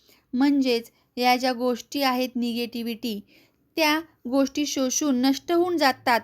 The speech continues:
आणि दिव्या जो आहे आपलं रक्षण करतो, रक्षण करणारे दिव्य किरण त्यातून बाहेर पडतात. अग्नितत्वात वाईट गोष्टी ज्या आहेत, नकारात्मक शक्ती जळून जाण्याचं काम होतं.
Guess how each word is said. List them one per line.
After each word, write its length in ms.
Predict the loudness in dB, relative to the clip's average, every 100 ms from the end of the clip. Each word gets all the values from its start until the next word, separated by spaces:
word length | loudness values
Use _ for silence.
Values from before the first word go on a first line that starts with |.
| -4
आणि 200 | -8 -6
दिव्या 460 | -6 -6 -4 -2 -4 -10 _ -10
जो 100 | -2
आहे 200 | 0 2
आपलं 320 | 0 0 -2 -2
रक्षण 520 | -4 -4 -6 -4 -2
करतो, 460 | -2 -2 -2 0
रक्षण 400 | 0 -2 -4 -4
करणारे 440 | 0 0 0 -2 -2
दिव्य 500 | -2 0 2 2 2 -2 _ _
किरण 340 | -2 -2 0 -4 -2
त्यातून 320 | -2 0 -2
बाहेर 260 | 0 -4 -4
पडतात. 480 | -4 -6 -4 -6 -6 _ _
अग्नितत्वात 800 | 2 4 4 2 0 -2 0 -2 -2 _ _
वाईट 300 | 0 2 2
गोष्टी 440 | -2 -4 -6 -6 -2
ज्या 120 | -2
आहेत, 200 | -2 -4 -4
नकारात्मक 580 | -6 -4 -6 -4 -8 -8
शक्ती 440 | -8 -8 -6 -6 -8 _ -10
जळून 420 | 0 4 4 2
जाण्याचं 440 | 0 2 2 -2 -6
काम 340 | -4 -2 -2
होतं. 400 | -6 -6 -4 -4